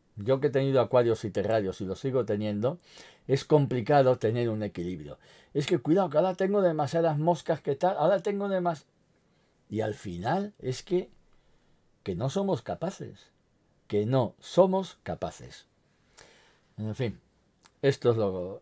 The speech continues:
esto es lo que tenemos. Estoy leyendo. <laughs> Somos zombies, sí.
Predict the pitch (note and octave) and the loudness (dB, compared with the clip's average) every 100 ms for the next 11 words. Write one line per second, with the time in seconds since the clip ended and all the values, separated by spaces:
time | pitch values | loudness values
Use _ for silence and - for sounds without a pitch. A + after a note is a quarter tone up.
0 | - D#3+ - C3 A#2 A2+ A2 G#2+ G2 G#2+ | 2 2 4 6 8 6 4 2 2 -2
1 | - E2 C2+ A#2+ - - _ _ _ _ | -4 -6 -8 -16 -20 -20 _ _ _ _
2 | _ _ _ _ _ _ _ _ _ _ | _ _ _ _ _ _ _ _ _ _
3 | _ _ _ _ _ _ _ _ _ _ | _ _ _ _ _ _ _ _ _ _
4 | _ _ _ _ _ _ _ _ _ _ | _ _ _ _ _ _ _ _ _ _
5 | _ _ _ _ A#2 - C3+ A#2 A#2+ B2 | _ _ _ _ -10 0 2 4 2 2
6 | F3 F#3 _ F#2+ - - A#2+ - G#2+ - | 0 -2 _ -16 -14 -10 -10 -8 -10 -10
7 | G2 - _ _ _ _ _ _ _ _ | -16 -16 _ _ _ _ _ _ _ _
8 | _ _ _ - C#3 B2 - C3 B2 D3+ | _ _ _ -2 2 2 2 2 2 0
9 | C#3+ - A2 B2+ | -2 -6 -2 -2